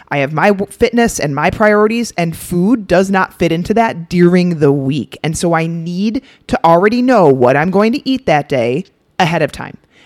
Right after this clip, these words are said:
And so that's why I take Friday night, Saturday morning, whatever time during the weekend that I have as downtime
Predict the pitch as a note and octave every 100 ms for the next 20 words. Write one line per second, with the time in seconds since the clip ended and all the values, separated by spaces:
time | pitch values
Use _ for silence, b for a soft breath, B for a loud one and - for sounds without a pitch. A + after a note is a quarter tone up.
0 | b D#3 D#3+ F3+ G#3 G#3 G#3 G#3 G3 -
1 | D#3 D#3 D3+ C3 - - D#3+ D#3+ D3+ D#3
2 | C#3 B2+ C#3+ F3 G3+ F#3 F3 F3+ E3+ E3
3 | C#3 D3 F#3 F3 C#3+ C#3+ C#3+ - C#3 C#3
4 | A2+ A#2+ E3 G#3 B3